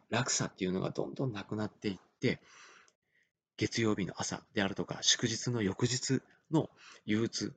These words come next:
暗い気持ちっていうのが少し薄まると思います。ずーっ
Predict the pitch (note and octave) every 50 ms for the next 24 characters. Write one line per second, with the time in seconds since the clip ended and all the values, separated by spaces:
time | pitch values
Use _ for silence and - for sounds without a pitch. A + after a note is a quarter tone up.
0 | _ - - C3 B2 - - - - - - D3 C#3+ C#3+ - - - - D#3+ D3+
1 | C#3 B2 B2 B2 C3+ C3+ - - - - - - - - - - _ - - -
2 | - - F#2+ A2 - - - - - - - - A2 G#2+ A2 A#2+ B2+ - G2+ F#2
3 | F#2+ G2 G2 G2+ G#2 G#2+ - - - _ _ _ _ _ _ _ _ _ _ _
4 | _ _ _ _ _ _ _ _ _ - G#2+ - D3+ C#3+ B2 A2 G#2+ G#2+ A2+ B2